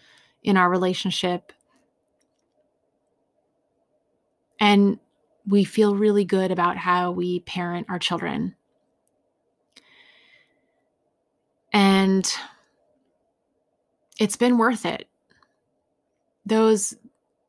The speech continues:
you know, functions or those holidays that I had to get through in the beginning, I had a solution. I had, I just, I just isolated that one party and thought about that one party alone.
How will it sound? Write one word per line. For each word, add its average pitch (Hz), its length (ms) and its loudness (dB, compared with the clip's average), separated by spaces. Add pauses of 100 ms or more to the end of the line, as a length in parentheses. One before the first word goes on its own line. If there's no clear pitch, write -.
(140)
you 214 100 -2
know, 208 320 -2 (1400)
functions 220 640 0
or 202 100 0
those 196 420 -2
holidays 214 920 0
that 196 300 -2 (580)
I 196 120 -2
had 190 200 -4
to 196 60 -4
get 196 260 -4
through 202 200 -4
in 196 100 0
the 190 60 -2
beginning, 190 640 -4 (760)
I 208 140 2
had 214 300 2
a 220 80 2
solution. 214 500 0
I 196 120 0
had, 214 340 -2
I 196 120 0
just, - 500 -8
I 208 140 2
just 202 260 -4 (580)
isolated 233 640 0
that 196 160 -2
one 202 180 -2
party 196 560 -4
and 165 120 -14
thought 185 160 -4
about 185 220 -6
that - 160 -4
one 226 220 -2
party 196 380 -4
alone. 180 500 -4